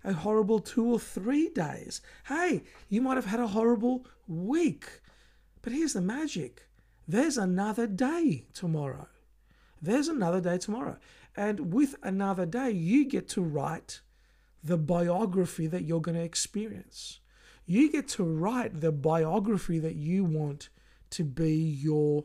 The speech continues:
history. But you only do that when you recognize that there is a next day, there is a next moment, there is a next of everything. And if there's a next of everything, well, it hasn't been written yet. It hasn't been decided. It hasn't been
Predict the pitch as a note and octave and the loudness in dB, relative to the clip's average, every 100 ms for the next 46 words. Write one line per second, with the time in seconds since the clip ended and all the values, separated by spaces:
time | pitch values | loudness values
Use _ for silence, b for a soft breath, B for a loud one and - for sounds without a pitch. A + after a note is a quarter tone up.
0 | - - B3+ - - D#3+ D#3+ _ _ _ | -6 -4 -2 0 -4 -10 -16 _ _ _
1 | _ - B - A3 D4+ G3 G3 E4+ G#3+ | _ -20 B 0 2 2 2 2 2 2
2 | - - b b b F3+ F#3+ F#3 G3 G3 | -2 -10 b b b 0 2 4 2 -2
3 | E3+ F3 E3+ D3 D#3+ D#3+ - D#3 D#3 E3 | -2 -2 -2 -2 -4 -4 -2 -2 0 -2
4 | - G#3+ D3+ C#3 B2 - - - F3+ G3 | -2 -6 -6 -6 -10 -14 -14 -10 -6 -6
5 | D3 D3 D3 D#3+ D#3+ E3+ C#3+ C3+ D3 - | -6 -4 -2 -2 -4 -8 -10 -10 -10 -14
6 | - _ E3 E3+ G#3 F#3 C3 - D3 D#3+ | -14 _ -6 -4 -2 -2 -4 -8 -6 -4
7 | E3+ - E3 D3+ E3 D#3+ - - - - | -6 -6 -4 -2 -4 -4 -8 -8 -14 -20
8 | - D3+ C#3 - F#3 F#3 D#3 D3+ B2 - | -12 -12 -12 -10 -6 -6 -4 -6 -8 -10
9 | E3+ D3+ _ _ _ b b b b b | -12 -14 _ _ _ b b b b b
10 | b b G3+ A#3+ G3+ G#3 G#3 G3+ G3 G3 | b b 2 4 4 4 2 2 2 4
11 | B3+ A#3+ G3 F3+ F#3 F#3+ G3 F3 E3 F#3 | 4 2 0 2 2 0 0 0 0 0
12 | D#4 A3+ D#3+ D#3 F3 F3+ F3+ E3 D#3+ D3 | 0 -2 -4 -4 -4 -2 -2 0 -2 -2
13 | - B2+ D3+ F#3 E3+ E3+ D#3+ E3 D#3+ D#3 | -4 -2 -4 -4 -4 -2 -2 0 0 -2